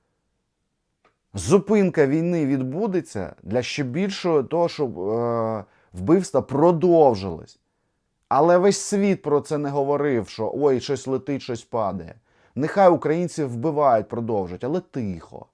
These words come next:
щоб про це ніхто не знав. Але якщо про це ніхто не знати не буде, це не означає, що цього не буде відбуватись. І це буде відбуватися з нами, з українцями і українками.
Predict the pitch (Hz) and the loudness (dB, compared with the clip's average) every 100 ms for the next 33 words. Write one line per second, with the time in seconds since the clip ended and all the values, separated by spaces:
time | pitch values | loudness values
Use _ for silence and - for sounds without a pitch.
0 | _ _ _ _ _ - 120 - 123 - | _ _ _ _ _ -12 -10 -8 -6 -4
1 | 180 135 139 139 131 107 107 90 64 _ | -6 -6 -6 -6 -6 -8 -12 -12 -16 _
2 | _ _ _ _ _ _ _ _ 98 107 | _ _ _ _ _ _ _ _ -8 -8
3 | 127 - 151 117 143 - 151 135 135 135 | -8 -2 -2 -2 -10 -8 -6 -6 -6 -6
4 | 120 131 120 123 127 139 127 - 127 123 | -6 -6 -8 -8 -8 -6 -8 -6 -6 -4
5 | 127 117 143 120 98 - 110 117 107 113 | -6 -4 -2 -2 -8 -8 -6 -6 -6 -6
6 | 110 113 104 113 101 85 - _ _ _ | -4 -4 -4 -4 -4 -8 -20 _ _ _
7 | _ _ _ _ _ - 147 - 202 175 | _ _ _ _ _ -8 -6 4 4 4
8 | 160 139 127 113 120 104 101 113 104 117 | 2 2 -2 0 2 2 -2 -6 -4 -2
9 | 165 160 131 98 95 135 156 170 196 196 | 0 2 0 -2 -4 -4 0 0 -2 -4
10 | 143 120 139 139 147 151 117 78 62 | -6 -6 -6 -8 -10 -8 -10 -12 -20